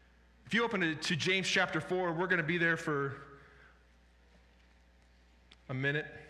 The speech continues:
'Cause I wanna give you some sources of church hurt, uh, 'cause this just stands as a kind of our introduction to this whole series.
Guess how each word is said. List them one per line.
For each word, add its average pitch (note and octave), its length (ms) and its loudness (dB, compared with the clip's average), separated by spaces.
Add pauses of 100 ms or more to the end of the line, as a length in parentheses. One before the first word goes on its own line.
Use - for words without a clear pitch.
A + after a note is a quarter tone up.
(2000)
'Cause E3 120 0
I F3 40 2
wanna F#3 120 2
give F3+ 140 2
you F3+ 60 0
some D#3 140 -2
sources D#3 640 -2 (1000)
of C3+ 140 -2
church - 320 0
hurt, D3+ 220 0 (520)
uh, - 240 -12
'cause F3 160 0
this A3+ 160 -2
just G3+ 160 -2
stands F#3 380 4
as D3+ 160 2
a D3 60 0
kind F3 200 2
of D#3+ 60 0
our D#3 120 2
introduction D3+ 720 2
to D3 800 -2
this C3+ 200 -2
whole C#3 180 -2
series. C#3+ 640 0